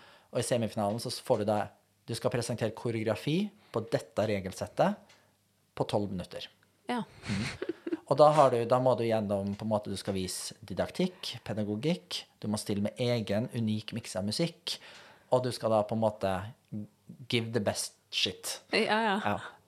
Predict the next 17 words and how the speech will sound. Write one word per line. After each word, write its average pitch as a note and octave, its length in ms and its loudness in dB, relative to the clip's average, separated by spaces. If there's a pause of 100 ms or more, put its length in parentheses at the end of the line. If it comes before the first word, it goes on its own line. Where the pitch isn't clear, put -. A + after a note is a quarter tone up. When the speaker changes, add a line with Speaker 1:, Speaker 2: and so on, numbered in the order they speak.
Speaker 1:
Eh, B2 460 6 (240)
da B2+ 200 6
sitter A2 300 -4
det A#2+ 120 6 (280)
et - 160 -12
utvalg A2 460 2
av - 20 -6
dommerne A#2 320 2
foran G#2 320 2
deg, E3 240 4 (480)
en A#2 160 -2
plass - 240 -4
imellom G2+ 240 -2
fem G#2+ 160 0
og G#2+ 80 -6
ti, A3+ 140 2 (840)
eh, C3 300 6